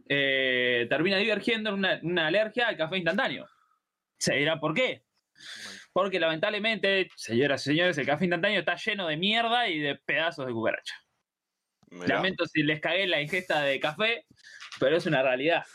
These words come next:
Speaker 1: Aparte, dentro de, dentro de las, las normas de, de, de, de consumo y de alimentos y no sé qué, eh, hay una cierta cantidad permitida de partes de bichos y de todas esas cosas en todos los alimentos. Todos los alimentos
Speaker 2: Sí, de
Speaker 1: tienen un mínimo
Speaker 2: contaminación.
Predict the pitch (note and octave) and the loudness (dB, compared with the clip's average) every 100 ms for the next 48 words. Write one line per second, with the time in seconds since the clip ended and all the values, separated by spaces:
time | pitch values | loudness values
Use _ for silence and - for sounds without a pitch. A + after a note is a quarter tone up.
0 | - - B2 F#3+ F#3+ F#3+ E3 D#3 E3 D#3 | -20 -8 -4 -2 0 0 0 0 -2 2
1 | D#3 D3 C#3 C3+ C#3 C3 C#3 C3 B2 - | 2 4 2 2 0 2 2 2 0 -4
2 | - A#2+ C#3+ F3 F3 E3+ F#3+ - - A#2 | -4 -2 2 2 2 0 -4 -8 -8 -2
3 | G#2+ G#2 G#2 G#2 G2+ G2 A2 A2+ A2 C3 | 0 2 2 2 2 0 -2 0 0 2
4 | D#3 D#3+ B2+ A2+ A2+ D3+ D#3+ B2+ A#2 A#2 | 4 4 2 0 0 -2 -2 -4 -6 -4
5 | A#2+ C3 F3 - _ - C3+ D#3 D#3 E3 | -2 0 -2 -4 _ -4 -2 0 0 0
6 | D#3 D3 D3 F#3+ G3 F#3+ D#3 D#3 D3+ E3+ | 0 -2 0 -2 0 0 0 -2 0 0
7 | F#3+ G3+ C3+ C#3 - F#3+ F#3 G3+ - _ | 0 -4 -4 -4 0 2 2 -2 -12 _
8 | _ - C3 E3+ F#3 E3+ D3+ D#3+ F3+ F#3+ | _ -2 0 0 0 -2 2 0 2 0
9 | G3 - B2 A#2+ A2+ A#2 C#3+ C#3 D3+ E3+ | -2 -4 -2 2 2 2 0 0 0 0
10 | B2 C#3+ A#2 A2 A2+ G2+ - - - C#3+ | 2 0 0 -2 -2 -4 -10 -20 -2 0
11 | C#3+ C#3 C#3+ D3+ B2+ C#3+ C3+ C3+ E3+ E3+ | 0 -2 -2 2 2 2 2 2 2 2
12 | F#3 A2+ G2+ | 0 -2 -6